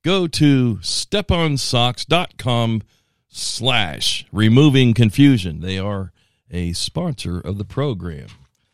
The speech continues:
and, uh, and we proudly represent them. They are a good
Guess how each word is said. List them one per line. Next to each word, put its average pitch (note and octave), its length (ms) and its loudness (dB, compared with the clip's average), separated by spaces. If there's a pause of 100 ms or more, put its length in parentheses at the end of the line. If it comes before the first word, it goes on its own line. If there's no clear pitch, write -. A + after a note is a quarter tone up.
(400)
and, F2 160 -8
uh, E2+ 180 -10
and F2+ 220 -6
we F2+ 180 -4
proudly E2+ 540 -2
represent D#2+ 640 -6
them. D2+ 180 -8
They D#2+ 160 -6
are D#2 160 -8
a C2+ 60 -12
good F2+ 460 -8